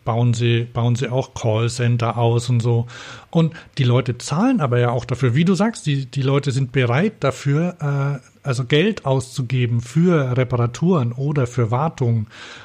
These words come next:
Ähm, und wenn für einen Fahrradhändler, ähm, ist es ja möglicherweise sogar rentabler, sage ich jetzt mal,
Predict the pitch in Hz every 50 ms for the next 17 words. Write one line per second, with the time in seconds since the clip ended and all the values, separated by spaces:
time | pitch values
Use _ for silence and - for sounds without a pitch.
0 | - _ - - 127 123 123 120 123 123 123 123 123 123 120 - - - - _
1 | _ _ _ _ _ - - _ _ _ _ _ _ _ _ _ _ _ - -
2 | - _ _ - 151 139 135 135 135 139 131 120 - - - _ - - - -
3 | - - - - - - - - - 131 135 127 120 139 135 135 143 139 - -
4 | _ _ _ _ _ - - 123 - _ _ _ 139 123 113 _ _ _ _ -
5 | - - - - - - - - 135 127 117 107 - - 117 131 165 185 185 -
6 | 196 208 208 208 196 202 208 202 185 135 127 117 _ _ _ _ - 143 147 147
7 | 147 147 147 147 147 139 - _ _ - - 147 123 160 143 - - 127 117 117
8 | 120 143 175 - - 190 - - 131 117 107 113 135 175 190 165 196 196 196 190
9 | 190 190 185 180 170 151 147 135 143 127 135 139 131 135 131 113 127 120 127 131
10 | 123 - - - 151 165 180 170 156 143 135 131 131 123 - - 143 - _ _
11 | _ - - - - - _ _ _ _ _ - _ _ _ _ - - - -
12 | - - - - - - - - 104 98 110 123 127 123 - - 101 - - 107
13 | 101 98 95